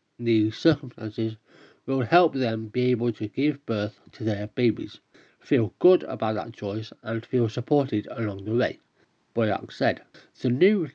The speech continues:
legislation comes on top of a long list of restrictions Utah has placed on abortion. Last year, the state approved a measure that would make abortions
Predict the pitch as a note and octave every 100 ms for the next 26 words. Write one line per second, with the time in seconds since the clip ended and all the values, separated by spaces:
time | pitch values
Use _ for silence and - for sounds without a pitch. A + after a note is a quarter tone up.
0 | A2+ A2 A2 G#2 A2 F#2+ G2 A#2 - D3+
1 | D#3 D3+ C3+ B2 A2 - A2+ G#2 A2+ B2+
2 | B2+ A#2+ F#2 - - - G#2 G#2+ - E3
3 | - - - - - _ A#2+ B2 - C#3+
4 | C#3 D#3 - A2 G2+ - - F2+ F2+ C#3
5 | C#3+ B2 E2+ - _ _ B2+ C3 - -
6 | A2+ C#3+ C#3 - A2 A#2+ - A2+ - A2
7 | A2 - A2+ G2+ G#2+ A#2 B2 A#2+ A2 A2
8 | A2 G#2+ A2+ A2 A2 - G#2+ D3+ D#3+ -
9 | G2 A2 B2